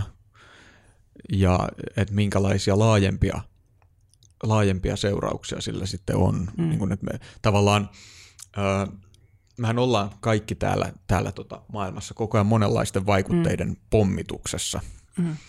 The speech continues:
Speaker 2: Ja tää, tämmönen saattaisi sitten olla yksi asia,
Speaker 1: Mm.
Speaker 2: jotka niinku vaikuttaa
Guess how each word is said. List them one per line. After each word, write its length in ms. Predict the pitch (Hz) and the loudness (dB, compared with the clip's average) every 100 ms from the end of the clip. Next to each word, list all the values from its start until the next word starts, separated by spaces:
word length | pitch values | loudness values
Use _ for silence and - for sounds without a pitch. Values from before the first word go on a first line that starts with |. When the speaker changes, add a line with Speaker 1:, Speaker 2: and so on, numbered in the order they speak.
| - - - - | -20 -20 -20 -10
Speaker 2:
Ja 60 | - | -4
tää, 400 | 117 107 104 98 - - - - _ - | 0 2 2 0 -6 -20 -20 -20 _ -4
tämmönen 400 | 113 107 107 107 | -2 0 0 0
saattaisi 440 | 123 113 - 110 | 0 -2 0 -2
sitten 520 | - 110 - 107 104 107 - - - - | -2 -4 -2 -2 -2 -6 -10 -16 -18 -4
olla 260 | 120 117 | -2 0
yksi 420 | 143 143 - - - - - | 0 -2 -2 -4 -8 -8 -2
asia, 280 | 113 101 | 0 2
Speaker 1:
Mm. 60 | - - - | 0 -4 -8
Speaker 2:
jotka 200 | 104 - | -8 -4
niinku 200 | 101 104 | -4 -2
vaikuttaa 600 | 113 113 95 - - 202 | 0 0 -2 -12 -12 -12